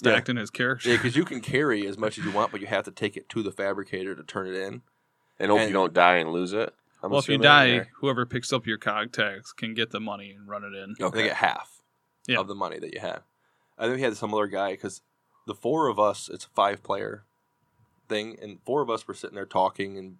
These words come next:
Speaker 1: and then there's a little guy just sitting there
Speaker 2: Just
Speaker 1: sniping, not saying anything.
Speaker 2: Nothing.
Speaker 1: <laughs>
Speaker 2: Fuckhole.
Speaker 1: And then, like, you're standing, like, you're, if you get knocked down, you're, like, right next to him, being like, "Hey,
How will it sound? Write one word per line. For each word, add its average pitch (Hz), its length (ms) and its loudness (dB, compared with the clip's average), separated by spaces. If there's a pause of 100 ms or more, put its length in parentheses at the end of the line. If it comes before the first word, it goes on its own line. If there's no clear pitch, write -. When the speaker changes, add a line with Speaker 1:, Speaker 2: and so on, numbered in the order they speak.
(240)
Speaker 1:
and 107 100 -14
then 104 100 -4
there's 101 140 -10
a 101 40 -10
little 101 200 -6
guy 92 280 -4
just 92 200 -16
sitting - 120 -14
there - 100 -6
Speaker 2:
Just - 80 -12 (240)
Speaker 1:
sniping, 98 160 -8
not 98 180 -10
saying 95 200 -12
anything. 92 460 -12 (180)
Speaker 2:
Nothing. 117 400 -6 (260)
Speaker 1:
<laughs> 113 80 -8 (1200)
Speaker 2:
Fuckhole. 110 640 -8 (1000)
Speaker 1:
And 127 120 2
then, 123 100 0
like, 131 180 2
you're 131 100 0
standing, 120 380 0
like, 110 140 0 (100)
you're, 107 340 -4
if 104 120 -12
you 110 60 -12
get 107 140 -6
knocked 98 260 -6
down, 95 300 -6
you're, 95 160 -6
like, 101 140 -6
right 101 180 -6
next 98 220 -12
to 95 120 -10
him, 95 140 -12
being 95 160 -12
like, 98 140 -14
"Hey, 107 240 -2